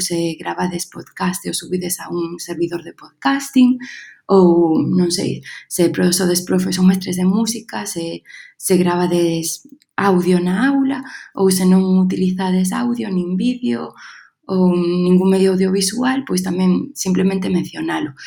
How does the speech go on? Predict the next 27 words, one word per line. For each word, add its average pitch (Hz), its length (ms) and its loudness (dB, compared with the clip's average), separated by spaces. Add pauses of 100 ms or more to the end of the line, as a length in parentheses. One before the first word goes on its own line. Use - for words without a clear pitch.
(220)
Cando 175 240 2
rematedes, 185 720 0 (320)
sería 185 720 4
darlle 180 400 0
a 175 240 -4
Stop 196 400 -8
Recording, 285 720 2 (480)
despois, 185 800 0
em, 160 640 2 (480)
se 214 240 0
vai 202 80 2
xerar 190 480 -4 (380)
un 190 480 4
audio 190 340 0
que 185 140 -6
pon, 180 420 0
eh, 180 400 -4
Audio 196 400 -2
Annotation, 208 680 -4 (340)
entón 196 320 -2
podedes 190 480 -2
cambiar 202 400 0
ese 190 220 -4
nome 294 420 2 (140)
polo 175 240 -4
que 185 160 -8
queirades, 262 560 -4